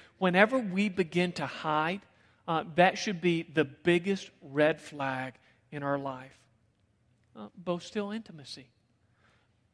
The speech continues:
The less honest we are, the less known we'll be. The less known we are, the more alone we'll feel. A-, and so when I begin to relate to food in such a way that I don't feel like I can be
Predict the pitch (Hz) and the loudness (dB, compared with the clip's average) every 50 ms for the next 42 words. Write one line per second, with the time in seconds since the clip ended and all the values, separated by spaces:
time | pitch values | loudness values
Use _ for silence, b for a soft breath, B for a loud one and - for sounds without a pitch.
0 | _ _ _ _ _ _ - 170 175 165 165 165 165 160 - - - - 160 165 | _ _ _ _ _ _ -4 -2 0 2 4 2 2 0 -2 -8 -6 -2 0 2
1 | 180 185 208 208 - - 226 247 240 185 143 127 123 123 120 127 139 - _ _ | 2 0 0 -4 -6 -8 -8 -6 -4 -4 -4 -4 -6 -8 -10 -12 -16 -20 _ _
2 | _ _ _ _ _ _ - - 165 156 147 143 139 - - 156 139 139 135 131 | _ _ _ _ _ _ -4 -2 0 2 2 0 -2 -4 -8 -10 -8 -8 -8 -8
3 | 135 131 131 131 139 143 143 165 196 185 139 117 _ _ _ _ _ _ _ _ | -10 -12 -8 -6 -6 -6 -6 -6 -10 -10 -10 -12 _ _ _ _ _ _ _ _
4 | _ _ _ _ _ _ b b b b b b b - 151 165 156 156 156 151 | _ _ _ _ _ _ b b b b b b b -4 -2 2 4 4 4 4
5 | 151 - 175 151 151 156 160 175 190 202 208 214 233 226 175 143 123 127 127 127 | 2 -2 -8 -4 -2 0 0 0 -2 -4 -6 -6 -4 -4 -2 -4 -4 -4 -4 -6
6 | 131 135 131 b b b b b - 143 151 151 147 143 151 156 156 151 147 139 | -6 -8 -12 b b b b b -10 -6 -6 -4 -4 -4 -2 -2 -4 -4 -6 -8
7 | 131 127 123 123 123 123 120 127 127 123 - - 180 160 131 - - _ _ _ | -12 -12 -14 -14 -16 -18 -18 -18 -18 -18 -14 -12 -12 -12 -12 -14 -18 _ _ _
8 | _ _ _ _ _ _ _ _ _ _ _ _ _ _ _ _ _ _ _ - | _ _ _ _ _ _ _ _ _ _ _ _ _ _ _ _ _ _ _ -12
9 | 220 - - 220 196 - 220 214 180 190 202 196 190 185 165 190 175 165 190 226 | -6 0 0 2 4 6 4 4 4 6 8 10 10 10 8 4 2 2 2 2
10 | 262 262 - 285 294 277 262 247 208 180 170 175 180 180 - 190 - - 180 170 | 2 0 -4 -8 -2 2 2 4 6 6 4 4 2 0 -4 -6 -4 -2 0 0
11 | 151 151 151 - - 165 - - - - 190 185 190 - 226 202 170 165 165 160 | 0 0 0 -2 -4 -6 -6 -6 -2 2 2 2 2 0 -2 0 4 6 6 6
12 | 156 151 160 151 151 156 139 165 170 190 - - - 202 190 175 175 170 165 156 | 6 4 4 4 4 4 4 2 0 -2 -2 -4 -2 -2 2 4 4 4 4 2
13 | - - 165 165 165 - 190 180 170 170 165 156 143 | 0 0 0 0 2 0 -4 -2 2 2 2 2 2